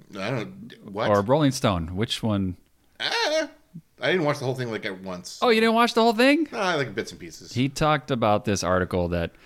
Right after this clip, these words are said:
Speaker 2: he got interviewed for when he was high one day, like, really, really high. And it was so funny.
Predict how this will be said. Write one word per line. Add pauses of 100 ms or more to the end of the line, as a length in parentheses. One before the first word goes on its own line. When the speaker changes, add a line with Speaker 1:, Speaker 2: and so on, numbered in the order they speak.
(360)
Speaker 2:
he
got
interviewed
for (380)
when
he
was
high
one
day,
like, (200)
really,
really
high. (720)
And
it
was (600)
so
funny.